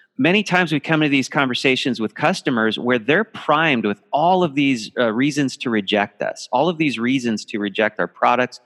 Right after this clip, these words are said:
and our services. And we don't come with responses prepared to answer each, each of those.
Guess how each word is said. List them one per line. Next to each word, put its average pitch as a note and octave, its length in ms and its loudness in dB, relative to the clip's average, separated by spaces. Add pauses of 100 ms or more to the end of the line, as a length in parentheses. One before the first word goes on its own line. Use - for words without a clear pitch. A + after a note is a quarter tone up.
(240)
and G#2+ 120 -4
our F#2 80 -4
services. C#3 600 0 (360)
And C#3+ 160 -2
we F#3+ 140 0
don't B3+ 260 0
come F3+ 260 0
with C#3 200 -2
responses D3 640 -2
prepared A#2 640 -2 (280)
to - 160 -8
answer D3 320 0
each, A2 320 -2 (160)
each B2 200 -4
of F#2 100 -2
those. - 300 -6